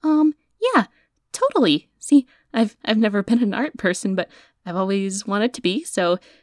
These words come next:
with all the self-improvement with the magic and stuff lately, I, I figured I'd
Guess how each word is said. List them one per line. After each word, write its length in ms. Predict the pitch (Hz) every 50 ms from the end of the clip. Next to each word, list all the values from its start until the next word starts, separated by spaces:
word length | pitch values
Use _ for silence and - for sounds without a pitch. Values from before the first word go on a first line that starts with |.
| _ _
with 140 | - 190 190
all 120 | 196 196 190
the 360 | 185 185 180 180 180 175 190
self-improvement 760 | - - 190 185 - 151 165 - 311 403 - 254 220 214 -
with 160 | 185 180 -
the 360 | - 170 170 170 160 160 156
magic 460 | 156 165 175 190 254 - - 240 - -
and 360 | 185 185 170 170 170 170 -
stuff 340 | - - - 208 - - -
lately, 380 | 202 202 - 226 262 330 302
I, 260 | 220 208 208 202 220 -
I 120 | - 226 240
figured 360 | - - 254 233 247 247 247
I'd 200 | 254 262 262